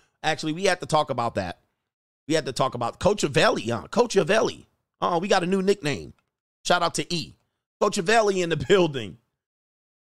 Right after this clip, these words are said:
Um, yeah, don't pick up streetwalkers. That's something that we don't advise. All right, we don't play. I don't play that game. Now, if you do it, Ninja, and you know how to do it, you do it. But, uh,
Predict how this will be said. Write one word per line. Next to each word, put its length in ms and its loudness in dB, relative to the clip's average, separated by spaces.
Um, 440 2
yeah, 240 4
don't 220 0
pick 120 2
up 100 2
streetwalkers. 500 -6
That's 180 0
something 220 0
that 160 0
we 100 -4
don't 200 0
advise. 460 -6
All 100 -4
right, 160 -6
we 140 -2
don't 160 0
play. 200 -2
I 100 0
don't 140 -2
play 180 -2
that 180 -6
game. 260 -14
Now, 160 -2
if 100 -10
you 120 -2
do 220 2
it, 80 -2
Ninja, 380 0
and 120 -2
you 100 -2
know 120 0
how 140 0
to 80 0
do 220 0
it, 100 -4
you 120 -4
do 260 0
it. 100 -6
But, 140 -2
uh, 260 2